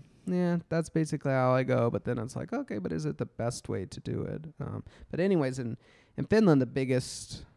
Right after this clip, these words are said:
employer in the, the biggest private sector employer in Finland is S Group, which is a consumer co-op.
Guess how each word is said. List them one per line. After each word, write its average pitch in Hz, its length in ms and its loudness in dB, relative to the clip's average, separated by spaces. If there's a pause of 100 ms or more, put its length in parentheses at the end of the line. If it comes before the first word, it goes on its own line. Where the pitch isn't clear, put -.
(120)
employer 139 800 2 (360)
in 120 220 -6
the, 92 180 -2
the - 120 -10
biggest 147 320 -2
private 139 280 -4
sector - 240 -4
employer 120 460 -4
in 110 80 -6
Finland 120 420 -6
is - 360 -10 (140)
S 131 200 -10
Group, - 400 -2 (800)
which - 180 -6
is 127 140 -2
a 127 40 -8
consumer 135 460 -4
co-op. - 600 -8